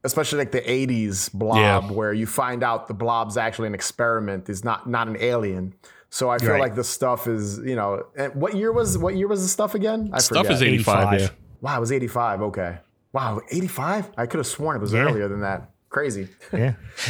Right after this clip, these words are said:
Speaker 3: It does feel like a seventies movie in a lot of
Speaker 1: Yeah.
Speaker 3: ways.
Speaker 1: Well, it's Larry Cohen too, right? The director.
Speaker 2: Mm-hmm.
Speaker 3: It is Larry
Speaker 1: Yeah,
Speaker 3: Cohen.
Speaker 1: so, yeah, yeah. Makes sense. I feel like all his stuff is always dated because even, uh, Q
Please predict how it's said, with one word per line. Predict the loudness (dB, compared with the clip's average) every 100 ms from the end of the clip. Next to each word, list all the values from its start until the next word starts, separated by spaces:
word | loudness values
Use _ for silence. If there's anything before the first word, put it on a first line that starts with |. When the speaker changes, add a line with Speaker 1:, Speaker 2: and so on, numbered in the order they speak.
| -2
Speaker 3:
It | 0
does | 0 -2
feel | -2 -2
like | 0 0
a | 0
seventies | 0 0 2 0
movie | 0 2
in | 4
a |
lot | 4 4
of | 2
Speaker 1:
Yeah. | 0
Speaker 3:
ways. | 0
Speaker 1:
Well, | 0
it's | 0
Larry | 0 0
Cohen | 0 0 0 0
too, | 0
right? | 2 4 2 0
The | -6 -4
director. | 2 4 6
Speaker 2:
Mm-hmm. | 6
Speaker 3:
It |
is | 4
Larry | 2 2
Speaker 1:
Yeah, | 4
Speaker 3:
Cohen. | 2 4
Speaker 1:
so, | 2 2 0 -2
yeah, | 0 0
yeah. | 0 -2 -6 _
Makes | -4 -2 0
sense. | 0 2
I | 0 2 2
feel | 2
like | 2
all | 0 0
his | 0 -2
stuff | 0 0 0 -4 -14 -18 -6 -4
is | -2 2
always | 2 4 2 0
dated | 0 2 2 0
because | -2 -2 -2
even, | -2 0
uh, | 2 2 0 -4
Q | -6 0 2 0 -2